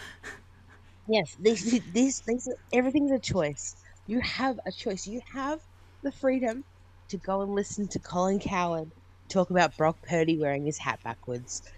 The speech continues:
You can do that <laughs> if you like. You don't have to listen to the show anymore, which I see Nick Wright retweet that, and I, it's just perfect. Like, about how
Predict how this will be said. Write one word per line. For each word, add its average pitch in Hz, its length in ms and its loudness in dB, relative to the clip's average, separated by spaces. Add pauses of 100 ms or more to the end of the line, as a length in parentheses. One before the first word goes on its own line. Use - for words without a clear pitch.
(180)
You 226 120 -8
can 320 140 6
do 330 160 0
that 277 260 2
<laughs> - 800 -14
if 269 100 -8
you 254 220 -4
like. 254 300 0 (1120)
You 240 120 -2
don't 262 240 2
have 262 140 2
to - 180 -16
listen 214 240 -10
to 185 60 -12 (380)
the 190 60 -12
show - 240 2
anymore, 190 260 -2 (360)
which 240 180 0 (180)
I 202 120 2
see 196 180 -6
Nick 170 280 -2
Wright 135 260 0 (120)
retweet 101 520 -10 (920)
that, 85 120 -4 (160)
and 123 140 -8
I, 113 220 -4
it's - 220 -10
just - 260 -6
perfect. - 380 -12 (320)
Like, 147 180 0
about 147 300 0
how 139 420 2